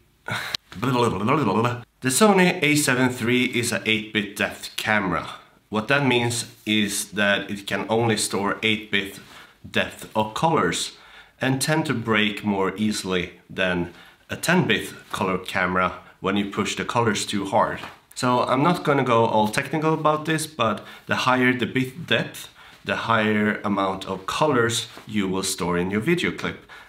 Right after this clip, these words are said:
And that will make it way easier in the grade. Even if you have a ten-bit camera, you still want to set the right white balance so you don't get a too cold or too hot, uh,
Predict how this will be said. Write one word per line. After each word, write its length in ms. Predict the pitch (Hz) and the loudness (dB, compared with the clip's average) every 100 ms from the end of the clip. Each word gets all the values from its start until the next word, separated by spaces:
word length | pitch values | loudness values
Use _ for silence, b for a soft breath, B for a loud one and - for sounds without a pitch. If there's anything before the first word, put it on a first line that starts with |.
| _ | _
And 220 | 107 107 | -4 -2
that 240 | 135 143 120 | 0 0 -2
will 100 | 98 | -2
make 280 | 101 98 | 0 -2
it 240 | 92 - - - - | -6 -10 -16 -16 -4
way 240 | 104 113 | 0 2
easier 580 | 117 110 110 107 - 95 | 0 -2 -4 -2 -4 -4
in 140 | 90 | -4
the 80 | 90 | -6
grade. 420 | - 127 110 104 - - _ _ - | -4 -2 -2 -4 -14 -20 _ _ 0
Even 280 | 156 151 151 | 2 4 4
if 160 | 147 | 4
you 80 | 135 | 2
have 260 | 127 160 160 | 2 2 2
a 80 | 120 | 0
ten-bit 480 | 123 117 104 101 | 2 2 2 -2
camera, 480 | - 107 98 98 92 B B | -2 -2 0 0 -2 B B
you 100 | 107 | -4
still 300 | - - 180 | -2 2 2
want 240 | 156 131 | 4 2
to 80 | 127 | 0
set 240 | - 120 | -2 -2
the 80 | 107 | -2
right 340 | 95 101 98 98 92 | 0 0 0 -4 -2
white 420 | 104 110 107 - | 2 2 0 -2
balance 440 | 101 92 90 92 B B | 0 2 0 -2 B B
so 160 | - 92 | -8 -2
you 140 | 104 | 0
don't 320 | 101 104 101 - | 2 2 0 0
get 120 | 101 | -2
a 160 | 98 B B - | -2 B B -10
too 260 | - 127 - | 2 2 2
cold 420 | - 110 113 101 | 0 2 4 2
or 120 | 95 | 0
too 320 | 95 - 110 | -4 -2 -2
hot, 460 | 104 110 113 - - B B B _ | 0 0 0 -4 -8 B B B _
uh, 300 | - 101 101 | -6 -4 -4